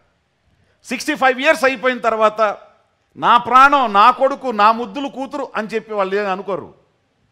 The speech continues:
ఇక ఎప్పుడైతే వీళ్ళు, ఈడు, ఈడు పద్దెనిమిది ఏళ్ళకి ఈడు వెళ్ళిపోతే, పద్దెనిమిది ఏళ్ళకి ఈమె వెళ్ళిపోద్ది.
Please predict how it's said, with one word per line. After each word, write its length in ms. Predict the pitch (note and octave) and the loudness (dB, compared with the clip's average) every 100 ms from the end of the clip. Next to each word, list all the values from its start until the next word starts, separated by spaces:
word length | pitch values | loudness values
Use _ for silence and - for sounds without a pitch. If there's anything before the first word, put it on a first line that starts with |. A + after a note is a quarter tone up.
| _ _ _ _ _ | _ _ _ _ _
ఇక 120 | E3+ F#3 | -6 -2
ఎప్పుడైతే 600 | G3+ G#3 C#4 D4+ D4+ D4+ | -2 -2 2 2 2 -4
వీళ్ళు, 260 | C#4 B3 | -6 -6
ఈడు, 200 | A3+ A#3+ | -6 -6
ఈడు 180 | A#3+ A#3 | -6 -8
పద్దెనిమిది 420 | G#3 G#3+ C4 B3+ | -6 -4 -2 0
ఏళ్ళకి 180 | C4+ A#3 | 0 0
ఈడు 100 | B3 | -2
వెళ్ళిపోతే, 340 | C4 C4+ C#4 | -4 -4 -6
పద్దెనిమిది 380 | C#4 A#3 B3 B3 | -4 -4 -2 -2
ఏళ్ళకి 200 | B3 G#3+ | -4 -4
ఈమె 100 | A#3+ | -6
వెళ్ళిపోద్ది. 460 | A#3+ F3+ D#3 F#2+ | -6 -6 -10 -10